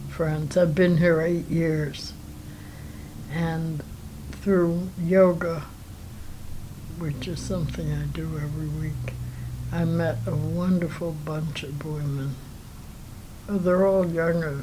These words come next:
much younger than I, but they're very, <laughs> they're very tolerant of the fact that I slow everyone down or that I have to be picked up and dropped <laughs> off if we're going anywhere.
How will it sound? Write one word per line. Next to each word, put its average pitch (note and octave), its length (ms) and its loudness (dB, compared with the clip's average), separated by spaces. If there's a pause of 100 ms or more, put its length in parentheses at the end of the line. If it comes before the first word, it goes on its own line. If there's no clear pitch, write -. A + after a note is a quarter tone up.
(100)
much D#3+ 300 -4
younger E3 320 -2
than D#3+ 260 -8
I, D#3 200 -6 (920)
but F3+ 300 -6
they're E3+ 140 2
very, E3 460 4 (340)
<laughs> - 340 -12
they're F#3 240 -2
very F#3+ 540 4
tolerant F3+ 840 0
of C#3+ 320 -4
the D3+ 120 -4
fact D#3+ 520 -4
that D#3+ 160 0
I D#3+ 200 0
slow E3+ 580 4
everyone D#3+ 640 0
down D#3+ 640 0
or D3+ 240 -2
that D3 220 2
I - 60 0
have E3+ 200 -2
to D#3 100 -4
be D3+ 220 0
picked - 400 -2
up E3 260 2
and D#3+ 220 0
dropped D#3 440 0
<laughs> C#3+ 100 4
off F#3 320 2
if D#3 180 -4
we're D#3 300 -6
going E3+ 360 2
anywhere. D#3 540 0